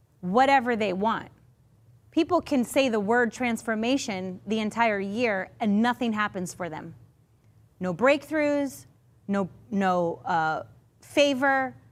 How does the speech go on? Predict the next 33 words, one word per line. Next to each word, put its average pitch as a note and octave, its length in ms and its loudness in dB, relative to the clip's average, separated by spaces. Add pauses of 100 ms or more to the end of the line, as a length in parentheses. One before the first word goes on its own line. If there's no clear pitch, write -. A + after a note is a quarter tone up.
(200)
no B3+ 160 4
nothing. A#3+ 380 0
It, B3+ 280 0
it, B3 320 0
it's A#3+ 200 2
not C#4+ 340 4
just - 460 -2
saying C#4+ 420 2
it, C3+ 180 -6 (840)
okay? G#3+ 340 -2 (840)
You, C4+ 200 2 (200)
you, C4+ 260 0 (160)
you C4 160 0
can C4 160 0
say E4+ 320 4
things A#3+ 380 0
all A#3 160 2
the G3+ 100 -2
time, A3+ 480 -4 (500)
but A#3+ 140 2
there's C#4+ 220 2
a C4+ 60 0
connection. B3 840 0 (440)
You A#3 100 0
know, B3+ 160 4
when B3+ 160 2
they C4 140 2
talk, C#4 240 2
when C4 100 2
he C4 100 4
talks C#4 380 0
about B3 400 2
in, A3 420 0